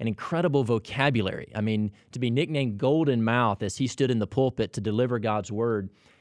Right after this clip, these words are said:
He was strong on application, giving very specific application from the meaning of the text. Uh, and then he actually preached verse by verse through whole books of the Bible. And of course, he wasn't the first to do that. Really, Origen is attributed as the one who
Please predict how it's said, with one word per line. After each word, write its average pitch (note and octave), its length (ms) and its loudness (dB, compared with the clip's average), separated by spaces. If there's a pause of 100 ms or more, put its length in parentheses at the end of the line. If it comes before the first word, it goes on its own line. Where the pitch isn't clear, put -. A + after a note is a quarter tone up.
(160)
He F3+ 160 0
was G3 120 0
strong F3+ 440 2
on F#3+ 80 2
application, F#3 680 -2 (360)
giving F#3 260 2
very F3+ 180 2
specific E3 680 -4
application C3 680 -2
from C#3+ 300 -2
the B2+ 60 0
meaning C3 280 -2
of G#2+ 60 -4
the G#2 40 -6
text. - 540 -4 (240)
Uh, C3 140 0
and C#3+ 100 4
then C#3+ 60 4
he G3+ 180 4
actually F#3+ 340 2
preached F#3 380 -2
verse C#3 300 0
by E3 180 2
verse D#3 300 0
through D#3+ 160 2
whole D#3+ 260 0
books D#3 340 -2
of E3 60 -4
the D3+ 80 -2
Bible. D#3 460 -2 (320)
And E3+ 120 4
of E3+ 60 0
course, F#3 180 2
he G3 80 2
wasn't F3+ 300 2
the D3 80 0
first A3+ 440 -2
to D3 60 2
do A2 200 2
that. G2+ 340 2
Really, D#3 240 0
Origen C#3 480 -2
is G#2+ 280 -6 (220)
attributed C3 680 0
as A2 580 -4
the B2 80 -4
one A#2+ 240 0
who A2 320 -2